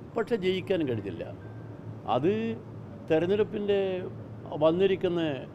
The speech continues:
ഈ ഫലം, ആ ഫലത്തിൽ വല്ലതും പരിശോധിക്കുകയാണെങ്കിൽ നമ്മൾ പരിശോധിക്കും. പക്ഷേ നമ്മളെ പ്രവർത്തനത്തിൽ അങ്ങനെ ഒരു തരത്തിലുള്ള വീഴ്ചയും ഒരു സ്ഥലത്തും ഉണ്ടായിരുന്നില്ല എന്നൊരു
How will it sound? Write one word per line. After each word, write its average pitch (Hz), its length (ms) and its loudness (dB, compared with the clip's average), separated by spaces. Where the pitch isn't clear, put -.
ഈ 165 40 0
ഫലം, 135 300 2
ആ 127 40 4
ഫലത്തിൽ 175 400 2
വല്ലതും 180 300 2
പരിശോധിക്കുകയാണെങ്കിൽ 202 760 2
നമ്മൾ 202 240 2
പരിശോധിക്കും. 160 540 0
പക്ഷേ 196 260 4
നമ്മളെ 190 380 2
പ്രവർത്തനത്തിൽ 170 720 0
അങ്ങനെ 147 260 -2
ഒരു 147 200 -2
തരത്തിലുള്ള 139 500 -2
വീഴ്ചയും 139 380 -4
ഒരു 160 160 8
സ്ഥലത്തും 135 460 -2
ഉണ്ടായിരുന്നില്ല 120 520 0
എന്നൊരു 110 260 -4